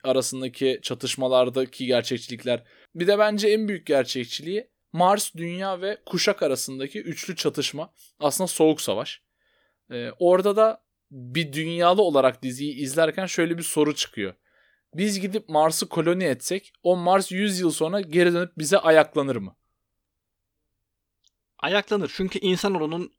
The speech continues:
Speaker 2: böyle kökünde, tohumlarında, D N A ve R N A'larında böyle bir ihanet şeyi var. Kodlaması var.
Speaker 1: <laughs>
Speaker 2: Dolayısıyla gidip de Mars'a bıraktığı insanlar günün birinde gelip seni kesin arkadan vurur. Bu hep olmuştur, hep olacaktır. Yani sıkıntı insanda.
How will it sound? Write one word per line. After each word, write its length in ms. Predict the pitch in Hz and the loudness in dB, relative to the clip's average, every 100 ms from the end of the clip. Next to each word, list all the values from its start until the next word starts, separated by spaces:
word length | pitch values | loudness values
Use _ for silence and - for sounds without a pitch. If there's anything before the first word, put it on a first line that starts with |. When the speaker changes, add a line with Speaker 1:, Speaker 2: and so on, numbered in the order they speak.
| _ | _
Speaker 2:
böyle 180 | 147 151 - - | -4 -2 -6 -8
kökünde, 640 | 165 - 165 151 147 180 _ _ _ _ _ _ | -8 -6 -4 0 -2 -2 _ _ _ _ _ _
tohumlarında, 840 | 160 147 160 151 147 143 135 135 | -4 0 2 4 6 4 2 -2
D 340 | 143 127 143 147 | -2 6 8 8
N 120 | 160 | 6
A 140 | 160 | 6
ve 100 | 147 | 6
R 160 | 143 143 | 8 6
N 140 | 147 | 6
A'larında 460 | 143 139 139 156 156 | 4 4 0 -2 -2
böyle 180 | 160 160 | -2 -2
bir 100 | - | -2
ihanet 440 | 147 147 143 151 - | -2 2 2 2 2
şeyi 280 | 139 135 | 4 4
var. 260 | 123 110 - _ - | 4 -4 -12 _ -2
Kodlaması 580 | 143 135 135 135 127 147 | 0 2 0 0 -2 -6
var. 140 | 185 - 190 | -8 -2 0
Speaker 1:
<laughs> 240 | 170 165 139 | 0 -2 0
Speaker 2:
Dolayısıyla 400 | 151 170 202 170 | 0 2 0 0
gidip 280 | 160 190 185 | -2 -2 -2
de 40 | |
Mars'a 360 | 160 160 156 170 | 2 2 2 2
bıraktığı 360 | 165 - 175 | 0 0 -4
insanlar 460 | 185 170 170 160 170 | -2 -2 -2 -4 -4
günün 340 | 151 165 170 | -4 -4 -2
birinde 260 | 156 156 156 | -2 -2 -4
gelip 240 | 156 165 | -4 -6
seni 180 | - 165 | -6 -6
kesin 240 | - 175 - | -8 -10 -2
arkadan 500 | 135 131 135 131 117 | 0 2 0 0 -4
vurur. 280 | 113 101 - | -6 -12 -6
Bu 200 | 208 269 - - | -4 -4 -8 -2
hep 220 | 269 277 | -2 6
olmuştur, 480 | 214 214 220 - 220 - | 6 6 2 -2 -2 -2
hep 160 | 202 | -2
olacaktır. 500 | 175 170 156 - 127 | -2 0 0 0 -2
Yani 320 | 143 185 196 - - - - | 0 0 -2 -8 -20 -20 -10
sıkıntı 420 | - - 233 220 | -8 -2 0 2
insanda. 640 | 175 160 165 160 127 - | 2 2 0 0 -4 -6